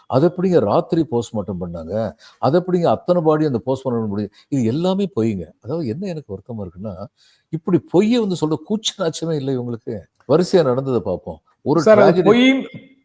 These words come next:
Speaker 2: பொய்னே அவங்க ரியலைஸ் பண்றாங்களாங்கிறதே கேள்வியாக இருக்கு சார். அவங்களுடைய
Speaker 1: எ-, எப்படிங்க
Speaker 2: அண்டர்ஸ்டாண்டிங்
Speaker 1: ரியலைஸ்
Speaker 2: லெவல்.
Speaker 1: பண்றது? தமிழ்நாடு அரசுடைய உண்மை அறியும் குழு வந்து சொன்னாங்கல்ல, ராத்திரி போஸ்ட்மார்ட்டம் பண்ண முடியும்.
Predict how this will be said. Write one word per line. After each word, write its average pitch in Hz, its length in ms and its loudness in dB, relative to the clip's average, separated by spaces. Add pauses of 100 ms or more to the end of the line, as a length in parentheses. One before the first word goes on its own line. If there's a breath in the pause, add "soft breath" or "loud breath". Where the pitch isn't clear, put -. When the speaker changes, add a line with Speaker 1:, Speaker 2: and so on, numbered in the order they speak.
(140)
Speaker 2:
பொய்னே 254 500 4
அவங்க 196 420 4
ரியலைஸ் 220 420 0
பண்றாங்களாங்கிறதே 190 960 -2
கேள்வியாக 151 520 -6
இருக்கு 120 220 -10
சார். 117 200 -10
அவங்களுடைய 117 480 -8
Speaker 1:
எ-, - 20 -6
எப்படிங்க - 140 2
Speaker 2:
அண்டர்ஸ்டாண்டிங் 190 400 4
Speaker 1:
ரியலைஸ் 190 260 8
Speaker 2:
லெவல். 170 240 2
Speaker 1:
பண்றது? 175 200 0
தமிழ்நாடு 160 520 4
அரசுடைய 160 220 2
உண்மை 160 340 2
அறியும் 151 240 4
குழு 143 200 0
வந்து 147 160 -2
சொன்னாங்கல்ல, 127 760 -2 (160 loud breath)
ராத்திரி 156 360 4
போஸ்ட்மார்ட்டம் 143 560 -2
பண்ண 123 220 -4
முடியும். 120 560 -2